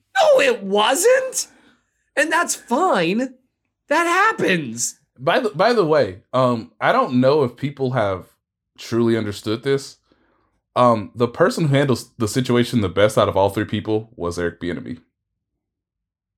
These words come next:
Speaker 1: Yeah. He was pretty
Speaker 2: So,
Speaker 1: chill. Uh, he
Speaker 2: yeah.
Speaker 1: was, he was
Speaker 2: Yeah.
Speaker 1: clearly explaining his side of things. Mahomes was obviously upset.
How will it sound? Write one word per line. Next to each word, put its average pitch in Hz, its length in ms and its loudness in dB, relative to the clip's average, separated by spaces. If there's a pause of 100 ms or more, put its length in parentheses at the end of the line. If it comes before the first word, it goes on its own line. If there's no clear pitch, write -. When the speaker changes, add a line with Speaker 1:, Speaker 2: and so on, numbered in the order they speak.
(1200)
Speaker 1:
Yeah. 208 220 0 (540)
He - 60 -2
was - 100 -2
pretty - 200 0
Speaker 2:
So, - 60 0
Speaker 1:
chill. - 340 0 (280)
Uh, 175 60 0
he 196 140 4
Speaker 2:
yeah. 240 60 4
Speaker 1:
was, 214 240 -2 (200)
he 302 140 2
was 320 140 0
Speaker 2:
Yeah. 247 240 0
Speaker 1:
clearly 269 240 0
explaining 220 560 0
his 190 240 2
side 147 240 0
of 147 80 -6
things. 170 300 -4
Mahomes 170 460 -2
was 160 160 -4
obviously 151 480 -4
upset. 135 360 -2